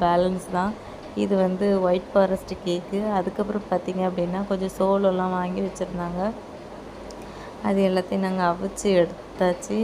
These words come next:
சோளம் வந்து, இது என்ன சோளம்னா, கொஞ்சம் பிஞ்சு இது மாதிரி இருக்குல்ல, ஸ்வீட் கார்ன்லாம் கிடையாது. இது ஒரு வகையானது. இது சின்னதா இருக்கும் பார்த்துக்கோங்க இது. அதுக்கப்புறம் நம்ம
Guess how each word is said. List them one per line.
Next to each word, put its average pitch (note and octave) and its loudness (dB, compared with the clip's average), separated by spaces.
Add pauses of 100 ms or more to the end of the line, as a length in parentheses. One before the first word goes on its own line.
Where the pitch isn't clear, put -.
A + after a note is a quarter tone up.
சோளம் A3 2
வந்து, F#3 0 (840)
இது G#3+ 2
என்ன G#3 4
சோளம்னா, G3+ 4 (140)
கொஞ்சம் B3 0 (600)
பிஞ்சு A#3 0
இது G#3 2
மாதிரி F#3+ 2
இருக்குல்ல, F#3 -2
ஸ்வீட் A3 -2
கார்ன்லாம் F#3 4
கிடையாது. E3+ 2
இது A#3 2
ஒரு F#3+ 2
வகையானது. F3 0 (460)
இது G3 -4
சின்னதா G#3 4
இருக்கும் F#3+ 0
பார்த்துக்கோங்க F3+ 2
இது. F#3 0
அதுக்கப்புறம் F#3 -2
நம்ம F3+ -2